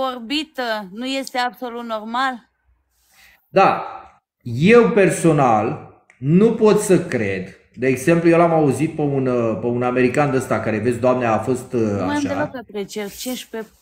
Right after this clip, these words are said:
Speaker 1: puncte acolo, nu se pun, ce se întâmplă?
Speaker 2: Da, cred că nu se pun. Spune-le la ai tăi să iasă un pic din aplicație, să intre din nou și atunci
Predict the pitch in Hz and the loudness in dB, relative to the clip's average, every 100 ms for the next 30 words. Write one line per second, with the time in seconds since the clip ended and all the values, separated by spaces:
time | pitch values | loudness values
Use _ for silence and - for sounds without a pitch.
0 | _ 262 240 175 190 196 196 226 226 220 | _ -14 -12 -10 -10 -10 -10 -10 -12 -14
1 | - 262 202 208 214 180 170 151 165 151 | -10 -10 -10 -8 -8 -6 -8 -8 -10 -12
2 | _ _ 120 131 165 123 - 185 185 214 | _ _ -2 4 4 4 2 0 0 2
3 | 208 196 202 180 185 - - 170 175 170 | 2 2 2 2 0 0 0 2 4 4
4 | 165 156 165 156 139 120 143 160 160 160 | 2 2 0 0 -2 0 2 0 0 -4
5 | 135 143 127 120 120 117 117 147 147 156 | -4 -6 -4 -2 -2 -4 -4 -4 -4 -4
6 | 147 151 151 156 127 127 131 123 - - | -2 -2 0 0 0 0 0 0 -2 -4
7 | 107 127 | -4 -4